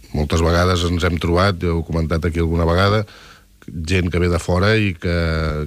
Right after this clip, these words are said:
que descobreix coses de Lloret que no, que no es havia imaginat que hi eren, i això, doncs, aquest tipus d'iniciatives segurament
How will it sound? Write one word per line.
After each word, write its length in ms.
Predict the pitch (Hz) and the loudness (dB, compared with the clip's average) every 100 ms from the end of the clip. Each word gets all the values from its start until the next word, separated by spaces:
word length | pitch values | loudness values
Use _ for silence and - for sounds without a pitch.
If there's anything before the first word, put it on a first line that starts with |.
| - | -4
que 100 | 78 | -4
descobreix 640 | 78 - 78 80 82 82 | -2 -4 -2 0 0 -2
coses 320 | - 85 87 | -2 0 0
de 80 | 85 | 0
Lloret 300 | 85 82 85 | 0 0 -2
que 220 | 107 95 87 | 0 0 0
no, 420 | 85 82 82 80 | 0 0 0 -2
que 80 | 80 | -2
no 220 | 78 78 76 | -2 0 -2
es 80 | |
havia 180 | 73 85 | 0 0
imaginat 520 | 80 80 78 82 82 - | 2 0 0 0 -2 -2
que 100 | 82 | 0
hi 120 | 90 | 2
eren, 240 | 92 92 - - - - - - - | 2 0 -6 -16 -20 -20 -20 -20 -8
i 480 | 90 80 80 80 78 76 | -2 0 0 0 0 -2
això, 300 | - 69 80 | -2 -2 0
doncs, 280 | 82 85 76 | 0 0 -4
aquest 300 | - 76 71 | -6 -6 -4
tipus 560 | 82 - 78 76 71 71 | -4 -2 -2 0 -2 -4
d'iniciatives 920 | 76 76 76 76 73 76 82 78 80 | -2 0 0 -2 -2 -4 -2 0 0
segurament 600 | - 85 78 78 82 98 | 0 0 0 2 2 0